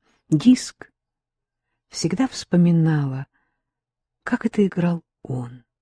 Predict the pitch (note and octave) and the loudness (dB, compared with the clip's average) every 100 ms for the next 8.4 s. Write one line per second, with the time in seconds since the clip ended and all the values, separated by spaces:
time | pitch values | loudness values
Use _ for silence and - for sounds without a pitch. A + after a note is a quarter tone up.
0 | _ _ _ _ - - - - B3+ - | _ _ _ _ -6 -4 -4 0 0 0
1 | F#3+ D#3 D3 - C#3+ - C3 C#3 C#3+ C#3 | 0 2 0 -2 -6 -4 -4 -2 -4 -6
2 | - - C#3+ - G3 G#3+ A3 - G3 G3 | -14 -18 -4 2 4 4 2 2 4 6
3 | G3 - G3+ G3+ G#3 - G3 G#3 A#3+ A3+ | 4 6 10 12 10 10 10 10 10 6
4 | _ _ _ _ _ _ _ _ _ - | _ _ _ _ _ _ _ _ _ -16
5 | - D3 - - C#4 D4 A#3 F3+ D3 F#3 | -2 -2 -2 -2 6 6 6 4 4 8
6 | G3+ F3+ E3 D#3+ D#3 D3+ C#3 C#3 C3+ B2+ | 8 6 2 2 2 0 -2 -4 -6 -4
7 | D#3 C#3+ C3+ B2+ - - - _ - C#4+ | -4 -4 -8 -12 -14 -18 -18 _ -4 -2
8 | G#3+ C3+ B2 | -2 -6 -12